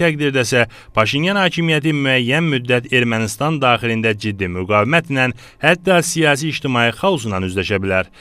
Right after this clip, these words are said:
Ancaq rəsmi İrəvan istənilən halda ikinci variantı, sülh prosesini seçmək məcburiyyətindədir. Ermənistanda nəşr olunan Hraparak qəzetinin yaydığı son məlumat da bunu təsdiqləyir.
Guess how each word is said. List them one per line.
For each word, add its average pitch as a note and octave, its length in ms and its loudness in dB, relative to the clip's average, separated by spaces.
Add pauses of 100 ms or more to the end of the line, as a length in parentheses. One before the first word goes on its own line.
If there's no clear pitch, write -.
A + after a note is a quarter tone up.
(220)
Ancaq F#3 400 2
rəsmi F#3 260 0
İrəvan D#3+ 300 2
istənilən C#3 640 -2
halda B2+ 320 0
ikinci G#2 400 -2
variantı, G2+ 560 0 (260)
sülh G#3+ 220 0
prosesini D#3 580 0
seçmək C#3+ 440 -2
məcburiyyətindədir. F#2+ 1040 -2 (320)
Ermənistanda C3+ 640 0
nəşr C#3+ 320 0
olunan B2+ 340 0
Hraparak B2+ 540 0
qəzetinin A#2 500 -2
yaydığı A2 460 0
son A#2+ 260 -4
məlumat G2+ 600 -2
da A#2+ 160 2 (280)
bunu G#2+ 200 0
təsdiqləyir. G2+ 720 -4